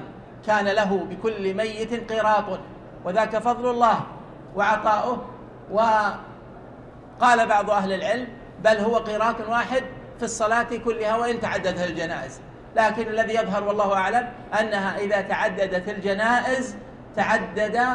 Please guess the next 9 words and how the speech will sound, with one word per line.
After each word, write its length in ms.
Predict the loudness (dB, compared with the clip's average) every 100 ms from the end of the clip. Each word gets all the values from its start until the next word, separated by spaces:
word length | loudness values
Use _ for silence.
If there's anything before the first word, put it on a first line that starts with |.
| -2 -10 -16 -18 -18 -10 -2
الأجر 500 | 0 2 0 0 -2
المرتب 640 | -2 0 0 -2 -2 -2 0
على 180 | -2
الصلاة 460 | -2 -4 0 0 0 -4 -8 -10 -16 -16 -2
على 200 | 2 2
الجنازة. 580 | 2 0 0 0 0 -4 -6 -16 -18 -18 -20 -18 -12
نسأل 180 | -2 2
الله 260 | 2 2
أن 120 | 0